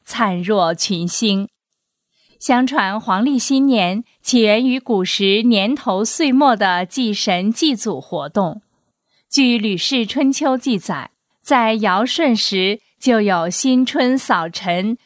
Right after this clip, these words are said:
除尘布新、祭拜天地等过年的风俗。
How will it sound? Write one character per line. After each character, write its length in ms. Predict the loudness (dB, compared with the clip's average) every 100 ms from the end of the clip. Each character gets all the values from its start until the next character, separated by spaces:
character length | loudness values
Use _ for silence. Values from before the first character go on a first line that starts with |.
| _
除 300 | -2 0 0
尘 420 | -2 -2 0 0
布 280 | 0 0 0
新、 440 | 0 2 2 0 -4 _ -4
祭 200 | 0 2
拜 260 | 2 0
天 340 | -2 0 0 2
地 300 | 2 0 0
等 320 | 0 0 0
过 200 | 2 2
年 200 | 2 -2
的 100 | -4
风 280 | -2 0 0
俗。 400 | -2 -4 -8